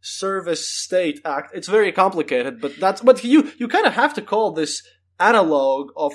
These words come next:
of a church specifically designed for weddings somehow, don't you?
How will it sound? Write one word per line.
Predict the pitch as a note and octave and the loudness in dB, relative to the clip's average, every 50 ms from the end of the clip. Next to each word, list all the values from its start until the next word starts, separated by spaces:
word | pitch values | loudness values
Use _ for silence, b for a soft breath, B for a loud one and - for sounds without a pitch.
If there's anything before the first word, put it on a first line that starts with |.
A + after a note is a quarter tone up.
| - - | -6 -6
of | D3 D3 - | -6 -6 -6
a | D3 C#3+ | -10 -12
church | - - - A3 A3+ F#3+ E3+ D#3+ - - - - - b b b b _ | -10 -2 2 4 4 4 2 2 -2 -10 -10 -10 -12 b b b b _
specifically | _ - - E3 - - G#3+ A3 - G#3 - E3+ D#3+ D3 | _ -16 -12 -10 -8 -6 -6 -6 -8 -10 -6 -4 -4 -4
designed | D3 D#3 C3 B2+ E3+ F3+ F#3 F3+ F3 E3 D#3 D3 C#3 B2+ - _ _ _ _ _ _ _ | -4 -6 -4 0 2 4 4 4 2 0 -4 -6 -8 -10 -14 _ _ _ _ _ _ _
for | _ - D#3+ D3 C3+ | _ -4 -4 -4 -2
weddings | C#3 E3 G#3 G#3+ F3+ D#3 D3+ D3 D3 C#3+ C#3 C3+ - - - - _ _ _ | 2 2 4 4 4 4 2 2 -2 -2 -4 -6 -10 -12 -14 -14 _ _ _
somehow, | - - G#3 G#3+ A3 E3 - G2+ G#2 A#2 D3 | -4 0 0 0 0 0 -6 -10 -6 -4 -4
don't | D3+ B2+ C3 D3+ D#3 - | -4 -4 -6 -6 -8 -10
you? | A#3+ C4 | -12 -14